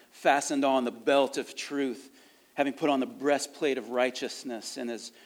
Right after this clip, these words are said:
shoes for your feet, having put on the readiness given by the gospel of peace. In all circumstances, take up the shield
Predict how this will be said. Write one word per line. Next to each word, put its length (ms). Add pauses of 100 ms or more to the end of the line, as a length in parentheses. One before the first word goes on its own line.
(120)
shoes 460
for 120
your 120
feet, 480 (240)
having 200
put 220
on 140
the 60
readiness 420
given 260
by 140
the 80
gospel 760 (320)
of 200
peace. 560 (420)
In 80
all 160
circumstances, 800
take 240
up 140
the 40
shield 680